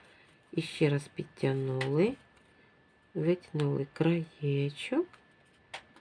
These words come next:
Все, одна заготовочка у нас готова. Так само ми робимо з другими заготовочками. Склали, склали, склали. Прокрутили в пальчиках.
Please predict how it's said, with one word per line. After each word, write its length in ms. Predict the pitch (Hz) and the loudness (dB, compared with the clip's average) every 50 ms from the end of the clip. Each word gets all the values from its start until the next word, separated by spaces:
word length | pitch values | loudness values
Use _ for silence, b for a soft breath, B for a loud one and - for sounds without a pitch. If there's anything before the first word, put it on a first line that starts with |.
| _ _ | _ _
Все, 320 | - - - 160 156 151 156 - | -20 -6 -2 0 0 0 -2 -4
одна 280 | 151 147 151 160 180 202 | -4 0 2 2 2 2
заготовочка 640 | 196 180 160 165 160 - 151 160 160 160 - - 160 | 2 0 0 0 -2 0 0 0 0 0 -2 -2 -2
у 20 | |
нас 140 | 165 160 151 | -2 -2 -2
готова. 460 | 151 156 151 - 135 131 131 135 139 143 - - _ _ _ _ _ b b b b b b - _ _ - | -4 -6 -6 -6 -8 -8 -6 -8 -10 -10 -14 -20 _ _ _ _ _ b b b b b b -20 _ _ -6
Так 200 | - 165 165 - | -4 -4 -4 -4
само 300 | - - 190 208 226 220 | -2 -2 0 0 2 4
ми 140 | 202 180 160 | 4 4 4
робимо 340 | 170 170 170 170 165 165 160 | 2 2 0 2 4 4 4
з 40 | |
другими 380 | 147 139 131 135 135 135 135 135 | 4 2 0 0 0 -2 -4 -4
заготовочками. 800 | 135 139 131 135 143 - 143 143 143 - - - - 156 151 147 - | -4 -6 -8 -8 -8 -8 -6 -6 -6 -8 -12 -16 -14 -12 -12 -12 -12
Склали, 340 | - - - 175 190 214 220 - - | -12 -8 -6 -6 -6 -6 -8 -14 -20
склали, 460 | - - - - 165 165 160 151 151 147 | -20 -12 -6 -4 -4 -2 -2 -4 -6 -8
склали. 580 | - - - - 143 139 139 139 147 175 240 - _ _ - B B B B B B B B B _ - | -10 -14 -10 -8 -6 -6 -4 -4 -4 -4 -6 -8 _ _ -20 B B B B B B B B B _ -8
Прокрутили 920 | - - 262 285 - - 170 160 160 - 143 135 131 135 139 151 180 233 - - _ _ _ _ - - _ _ - _ _ _ _ _ _ _ _ _ _ - _ _ _ - _ _ _ - - - - - - - - - - - - _ - - - - - _ _ _ | -2 0 0 0 4 4 4 4 4 0 -2 -2 -2 -2 -2 -2 -4 -4 -6 -12 _ _ _ _ -20 -20 _ _ -20 _ _ _ _ _ _ _ _ _ _ -20 _ _ _ -20 _ _ _ -20 -20 -20 -20 -20 -20 -20 -20 -20 -20 -20 -20 _ -20 -20 -20 -20 -20 _ _ _
в 40 | |
пальчиках. 440 | - 214 208 208 - - - - - | -2 -2 -2 -2 -4 -10 -16 -18 -20